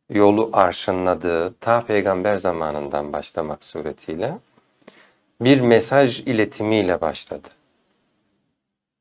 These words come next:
Başta şeylere olmak üzere,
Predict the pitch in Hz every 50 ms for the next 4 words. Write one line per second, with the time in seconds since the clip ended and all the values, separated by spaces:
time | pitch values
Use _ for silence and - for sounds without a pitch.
0 | _ _ _ _ _ _ _ _ - - 120 104 - - - - 117 113 113 -
1 | _ _ _ _ _ _ _ _ _ _ _ _ _ _ - - - - 104 98
2 | 95 92 92 92 98 92 87 82 85 87 90 87 - - 85 - - 78 76 78
3 | 71 69